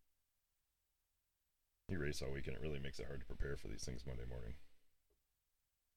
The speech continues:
Yeah, Bobby Devine runs a R stock automatic, sixty-four Nova.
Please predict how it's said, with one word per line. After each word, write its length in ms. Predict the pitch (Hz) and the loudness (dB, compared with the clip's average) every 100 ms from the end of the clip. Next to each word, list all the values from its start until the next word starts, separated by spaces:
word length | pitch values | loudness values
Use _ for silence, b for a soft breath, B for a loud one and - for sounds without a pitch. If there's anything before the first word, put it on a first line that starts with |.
| _ _ _ _ _ | _ _ _ _ _
Yeah, 140 | 82 76 | 2 4
Bobby 280 | 87 95 | 6 6
Devine 460 | 87 85 87 87 85 | 4 4 4 4 4
runs 320 | 80 82 78 | 4 4 4
a 640 | 80 78 78 76 73 71 - - - _ _ - | 2 2 2 2 2 0 -4 -16 -20 _ _ 2
R 160 | 95 98 | 4 4
stock 380 | - 98 95 | 6 6 8
automatic, 720 | 95 90 82 73 76 78 73 - | 8 8 6 2 2 0 -2 -8
sixty-four 580 | - - - 92 - 85 | -6 -4 -2 0 4 4
Nova. 420 | 78 76 73 73 | 4 2 2 0